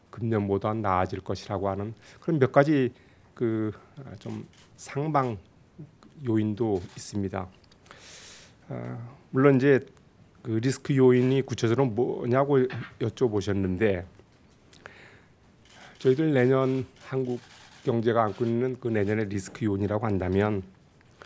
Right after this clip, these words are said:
우선 대외적으로 보면 그 브렉시트 논의 과정에서 여러 가지 그 불확실성이 증대되면서, 어, 그것이 세계 경제에 좀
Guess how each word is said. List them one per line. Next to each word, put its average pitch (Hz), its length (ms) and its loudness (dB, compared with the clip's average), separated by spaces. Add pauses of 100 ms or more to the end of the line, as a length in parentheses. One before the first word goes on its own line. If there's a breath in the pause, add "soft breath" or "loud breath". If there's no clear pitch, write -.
(260 loud breath)
우선 117 180 -4
대외적으로 123 600 6
보면 101 500 0 (600 soft breath)
그 113 400 -14 (300)
브렉시트 127 580 2
논의 127 460 4 (240)
과정에서 110 600 0 (120)
여러 123 140 -4
가지 139 220 -4
그 123 300 2 (200)
불확실성이 113 680 0
증대되면서, 95 840 -4
어, - 920 -18
그것이 107 300 -6
세계 107 320 -6
경제에 104 560 0 (640 loud breath)
좀 95 180 -10